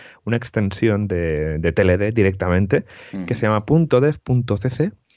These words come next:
Speaker 1: para
Speaker 2: Ujú.
Speaker 1: que todos los, eh, webs que va, bueno, todos los virtual host o entradas que vas creando en Desktop Server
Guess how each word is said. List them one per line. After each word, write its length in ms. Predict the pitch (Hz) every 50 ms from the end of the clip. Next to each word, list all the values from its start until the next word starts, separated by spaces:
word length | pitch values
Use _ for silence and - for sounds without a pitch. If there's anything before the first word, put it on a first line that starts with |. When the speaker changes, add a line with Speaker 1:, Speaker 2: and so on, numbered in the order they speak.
| - _ -
Speaker 1:
para 220 | - 120 123 127
Speaker 2:
Ujú. 360 | 117 - 82 - 131 131 127
Speaker 1:
que 420 | 127 123 127 135 131 123 113 110 104 104
todos 160 | - 107 107
los, 280 | 110 107 104 101 101
eh, 400 | 101 95 90 87 87 87 87 85 85 85
webs 280 | 87 110 135 131 - -
que 100 | 113 95
va, 160 | 92 90 87
bueno, 220 | 92 107 101 90
todos 120 | - 76 76
los 120 | 78 85
virtual 260 | 92 - - - - -
host 220 | 87 101 - - _ _ _
o 180 | - - 85
entradas 400 | 82 80 - 95 110 104 98 -
que 100 | - 90 87
vas 160 | 85 82 -
creando 340 | - 98 98 101 101 104 101
en 140 | 101 98 98
Desktop 340 | 98 95 - - 98 -
Server 460 | - - 127 127 127 131 147 180 -